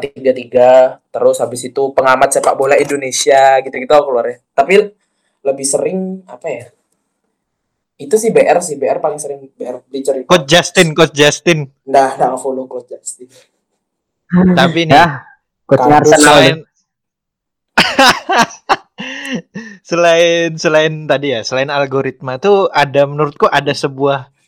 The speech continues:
Speaker 2: fenomena yang unik nih di Instagram. Orang-orangnya tuh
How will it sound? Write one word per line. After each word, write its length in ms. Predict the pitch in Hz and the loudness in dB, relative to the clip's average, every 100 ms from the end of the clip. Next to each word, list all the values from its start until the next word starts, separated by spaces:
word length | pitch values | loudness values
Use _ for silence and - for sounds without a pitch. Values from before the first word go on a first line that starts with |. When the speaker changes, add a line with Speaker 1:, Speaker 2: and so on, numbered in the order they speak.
| _ _ _ _ | _ _ _ _
Speaker 2:
fenomena 480 | 151 151 147 147 147 | -2 0 0 2 2
yang 120 | 147 | 2
unik 240 | 147 156 - | 0 -2 -2
nih 160 | 139 131 | -2 -2
di 120 | 131 127 127 127 | -2 -4 -6 -8
Instagram. 600 | 131 120 110 120 117 104 _ _ _ _ _ _ | -4 -4 -2 0 0 -2 _ _ _ _ _ _
Orang-orangnya 560 | 139 147 147 151 151 160 | 0 2 2 2 2 2
tuh 400 | 226 233 208 | 4 6 4